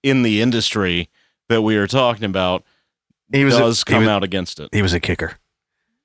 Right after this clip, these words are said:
Speaker 1: True.
Speaker 2: I, I'm sorry. I don't know how many kickers and, or not even kicker. He was a punter. I don't know how many punters I wanna sit down and have the game
Speaker 1: <laughs>
Speaker 2: broken down to X's and O's and what the refs should and shouldn't be doing. I'm, it's kinda like, yeah, sorry, don't really wanna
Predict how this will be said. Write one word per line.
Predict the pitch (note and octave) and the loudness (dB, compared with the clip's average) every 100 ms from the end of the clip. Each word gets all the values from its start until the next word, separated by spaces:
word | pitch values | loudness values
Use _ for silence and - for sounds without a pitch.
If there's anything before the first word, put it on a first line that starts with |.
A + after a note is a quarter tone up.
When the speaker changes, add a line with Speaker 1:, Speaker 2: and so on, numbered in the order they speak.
| _ | _
Speaker 1:
True. | - G#2+ D2 - - | -8 -4 -4 -8 0
Speaker 2:
I, | G2+ | 2
I'm | G2+ G#2+ | 2 2
sorry. | C3+ A#2+ G2+ - - - | 2 4 2 -2 -20 -6
I | - | 0
don't | C#3 D3 | 2 4
know | C#3+ | 4
how | |
many | C#3+ B2 | 2 0
kickers | - C#3 C3 B2 G#2+ | -2 -2 2 2 2
and, | A2+ A2 | 0 0
or | D3 | 2
not | D#3+ A3 | 4 4
even | E3+ A2 | 2 0
kicker. | - A#3+ G2+ | -2 0 0
He | A#2 | 0
was | A#2 | 0
a | |
punter. | G2+ - G#3+ A#2+ - | -2 0 2 2 0
I | C3 | 0
don't | F3 | 2
know | F#3+ | 2
how | F#3 | 2
many | F3+ C3+ | 2 0
punters | - - G3+ B2+ B2+ - _ _ - | -2 0 2 2 2 -2 _ _ -2
I | |
wanna | D#3 D3+ | 2 2
sit | C#3 E3+ | 2 0
down | C3+ D#3+ D#3 | 2 2 4
and | C3+ A#2+ - - | 2 0 0 2
have | E3+ E3+ | 2 2
the | D3 | 2
game | B2+ D#3 E3 | 2 2 2
Speaker 1:
<laughs> | C#3+ | 2
Speaker 2:
broken | C3+ D3+ D3+ C#3 | 4 2 2 0
down | A#2 C#3 D3+ | 2 2 2
to | B2+ B2 | 2 4
X's | B2+ C3+ B2+ B2 | 4 4 2 2
and | B2 | 4
O's | C3 B2+ B2 G#2 | 4 4 4 4
and | G#2+ G#2+ - - | 2 0 -4 -4
what | B2 C3 | 0 0
the | A#2 | 2
refs | A#2 C#3 A2 | 2 2 2
should | - C#3 C#3 | 0 2 2
and | A#2 | 2
shouldn't | - C#3 B2 | 0 0 0
be | A2+ | 0
doing. | B2+ B2 | 2 2
I'm, | A#2+ A2+ - | 0 -2 -2
it's | D3 B2+ - | -2 0 -2
kinda | - D#3 D3 | 0 2 4
like, | B2 G#2 _ | 2 0 _
yeah, | C#3+ D3 D3 C#3+ B2 _ _ _ - | 0 4 4 2 0 _ _ _ -6
sorry, | - D#3 C#3+ C#3 | 0 4 4 4
don't | B2 C3+ C3 | 2 0 2
really | C#3+ | 2
wanna | C#3 C3+ A2+ | 4 4 2